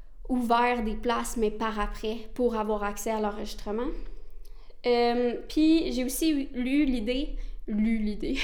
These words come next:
<laughs> eu l'idée du kit,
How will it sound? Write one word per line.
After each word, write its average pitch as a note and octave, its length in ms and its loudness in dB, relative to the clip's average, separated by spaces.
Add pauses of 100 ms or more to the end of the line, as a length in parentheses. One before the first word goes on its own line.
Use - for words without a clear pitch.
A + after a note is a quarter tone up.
(360)
<laughs> A#4 420 -6
eu D#4 200 10
l'idée A#3 600 0 (840)
du A3+ 280 -4
kit, D4 200 0